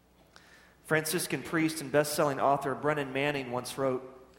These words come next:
"The greatest single cause of atheism in the world today is Christians who acknowledge Jesus with their lips,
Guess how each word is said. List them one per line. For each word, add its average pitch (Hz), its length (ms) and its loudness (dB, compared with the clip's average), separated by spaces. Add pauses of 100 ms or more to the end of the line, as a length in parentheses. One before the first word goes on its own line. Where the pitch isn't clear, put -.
(640)
"The 165 60 0
greatest 180 440 4
single 165 240 2
cause 165 400 4
of 135 100 0
atheism 165 540 2
in 139 80 -4
the 135 60 0
world 156 260 4
today 147 380 4
is 127 180 -2
Christians - 720 -6 (880)
who 160 80 6
acknowledge 165 500 4
Jesus 185 380 2
with 170 80 -2
their 147 140 6
lips, - 680 2